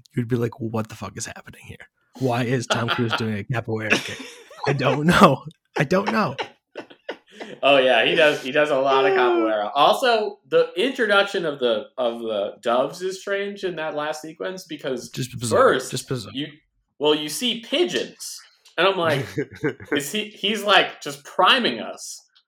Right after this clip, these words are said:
Speaker 2: and then the pigeons do flock, but then another time when he's running down a hallway, you see a dove. <laughs> And I don't know where that dove, maybe the dove was just chilling with the pigeons. I just thought it was interesting that he chose to be like,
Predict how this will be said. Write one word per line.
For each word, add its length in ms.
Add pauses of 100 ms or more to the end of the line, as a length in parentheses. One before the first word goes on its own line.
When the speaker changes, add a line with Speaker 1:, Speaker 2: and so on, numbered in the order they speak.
(360)
Speaker 2:
and 160
then 300 (260)
the 120
pigeons 540
do 240
flock, 560
but 200
then 480 (180)
another 360
time 220
when 80
he's 140
running 220
down 140
a 80
hallway, 460
you 80
see 300
a 40 (200)
dove. 520
<laughs> 40 (920)
And 600 (500)
I 120
don't 180
know 180
where 140
that 260
dove, 320
maybe 220
the 80
dove 220
was 100
just 160
chilling 320
with 100
the 80
pigeons. 420 (240)
I 60
just 140
thought 100
it 60
was 120
interesting 440
that 140
he 100
chose 360
to 60
be 100
like, 220